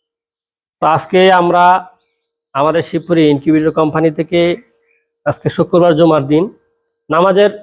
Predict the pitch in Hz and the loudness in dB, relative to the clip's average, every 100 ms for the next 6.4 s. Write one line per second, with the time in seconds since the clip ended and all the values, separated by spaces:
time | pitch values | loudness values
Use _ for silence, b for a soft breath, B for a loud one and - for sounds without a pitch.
0 | - 165 175 180 170 170 170 170 - _ | -8 -2 0 0 0 0 0 -4 -20 _
1 | _ _ 160 - 156 147 165 156 160 151 | _ _ -12 -4 -4 -2 -2 0 2 2
2 | 151 160 - 156 170 175 175 214 233 _ | 2 0 -2 -2 -2 0 0 0 -4 _
3 | _ _ _ _ _ - 156 170 160 160 | _ _ _ _ _ -4 0 0 2 0
4 | 175 180 170 170 170 - 127 120 120 131 | 0 -2 0 0 0 -2 -2 0 0 0
5 | 135 143 - 185 190 196 196 b b _ | -2 -2 -2 0 2 2 -2 b b _
6 | _ - 165 | _ -6 -2